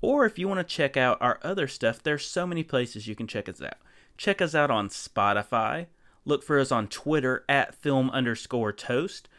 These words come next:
Look for us on TikTok and Instagram, A Toast to Film, all one word. Or check us out by dir-, emailing us directly, binging and brewing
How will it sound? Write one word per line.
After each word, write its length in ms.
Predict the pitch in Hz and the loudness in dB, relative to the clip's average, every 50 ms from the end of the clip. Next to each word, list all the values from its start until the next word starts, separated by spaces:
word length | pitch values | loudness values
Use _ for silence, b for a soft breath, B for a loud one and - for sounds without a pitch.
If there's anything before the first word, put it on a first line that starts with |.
| b b b b | b b b b
Look 180 | b 165 160 - | b 0 0 0
for 160 | - 165 147 | 2 2 4
us 180 | 139 135 127 - | 4 4 2 0
on 260 | - 127 123 117 110 | -2 -2 -2 -2 -2
TikTok 640 | - - - - - - - - 151 107 - - - | -4 -4 -4 -4 -4 -4 -4 -4 -4 -4 -6 -6 -6
and 160 | 127 120 117 | -4 -4 -4
Instagram, 760 | - 156 156 - - - 139 120 107 107 104 107 110 120 127 - | -4 -6 -8 -6 -2 -2 -2 0 0 -2 0 0 0 0 0 -2
A 80 | - | -4
Toast 360 | - - - 156 151 - - | -8 -4 -4 -4 -4 -4 -6
to 80 | - 120 | -10 -10
Film, 400 | - - 147 151 143 135 113 - _ - | -6 -4 -2 0 0 0 -2 -4 _ -12
all 280 | - - 175 196 202 180 | -8 -6 -4 -2 -2 -2
one 300 | 147 123 113 101 101 98 | 0 -2 -2 -2 -4 -4
word. 380 | 101 101 98 98 120 147 160 - B B B B B B B B B | -4 -2 -2 -2 -2 -4 -4 -8 B B B B B B B B B
Or 460 | - 220 254 262 233 208 214 220 220 - - | 2 4 4 4 4 4 2 -2 -6 -14 -14
check 280 | - - - 156 151 - | -8 -2 -2 -2 0 0
us 140 | 160 139 147 | -2 -2 0
out 360 | 151 147 143 139 - - - _ - _ - | 0 2 2 2 0 -2 -6 _ -20 _ -4
by 160 | 123 120 117 | 0 0 0
dir-, 220 | 107 110 113 - - _ _ - | 0 -2 -6 -8 -8 _ _ -12
emailing 540 | 123 170 190 185 180 170 160 160 151 143 135 | -10 -8 -6 -4 -4 -2 -2 -2 -2 0 0
us 180 | 127 123 - - | -2 -2 -4 -4
directly, 920 | - 110 104 101 101 110 135 160 165 - - - - 69 - 117 123 - - - 120 120 | -2 -2 -2 0 -2 -2 -4 -4 -6 -8 -12 -10 -10 -10 -10 -12 -14 -16 -18 -18 -12 -6
binging 500 | 120 120 127 143 151 147 160 160 160 - | -2 -2 -2 -2 -2 -4 -4 -4 -4 -4
and 280 | - 107 113 110 107 101 | -6 -6 -4 -4 -4 -2
brewing 460 | 101 101 107 123 143 147 165 185 190 | -2 0 0 0 0 -2 -4 -8 -12